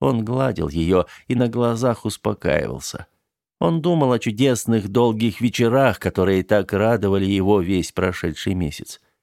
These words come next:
Вечерах, наполненных духом товарищества. Об этих разговорах, переползающих из одного угла комнаты в другой,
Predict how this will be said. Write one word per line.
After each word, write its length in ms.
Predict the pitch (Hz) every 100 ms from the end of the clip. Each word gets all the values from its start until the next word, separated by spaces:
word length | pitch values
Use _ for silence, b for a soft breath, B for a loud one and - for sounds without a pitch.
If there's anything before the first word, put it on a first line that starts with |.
| _ -
Вечерах, 640 | 139 127 135 139 127 -
наполненных 800 | 110 - 120 110 107 104 98 98
духом 400 | 101 117 104 95
товарищества. 1000 | - 101 98 87 71 - - - - - _ _ _ _ _
Об 140 | 117 143
этих 260 | 135 -
разговорах, 760 | 85 82 92 90 120 117 98 - B -
переползающих 840 | 104 98 104 107 113 104 - 104
из 100 | 101
одного 360 | 104 110 107 113
угла 380 | 110 107 110
комнаты 480 | 104 113 101 101 95
в 60 | 95
другой, 480 | 104 107 110 107